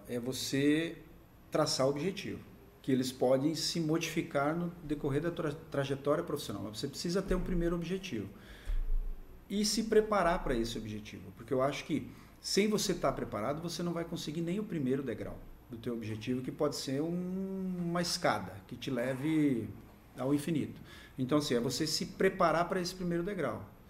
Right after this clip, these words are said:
né? E eu digo se preparar não só pros momentos bons, pros momentos ruins também, mas eu digo, quando você tem o conhecimento já adquirido,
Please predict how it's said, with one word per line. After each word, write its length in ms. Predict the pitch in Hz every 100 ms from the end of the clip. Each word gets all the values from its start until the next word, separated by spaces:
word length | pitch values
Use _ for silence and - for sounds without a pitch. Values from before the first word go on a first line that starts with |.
| - -
né? 240 | 131 135 135 - - - - -
E 120 | 156 143
eu 80 |
digo 240 | 131 156 170
se 160 | -
preparar 480 | 175 151 143 135 160
não 200 | 175 214
só 220 | 226 190
pros 180 | 185 196
momentos 320 | 196 202 208
bons, 280 | - 233 127
pros 100 | 117
momentos 280 | 127 135 -
ruins 320 | 156 160 151
também, 400 | - 214 143 110 113
mas 160 | 127
eu 80 | 147
digo, 240 | 151 147 127
quando 240 | 180 214
você 240 | 220 214
tem 220 | 202 196 233
o 60 |
conhecimento 680 | 233 214 - 185 156 120 113
já 200 | 120 123
adquirido, 560 | 170 - 208 151 117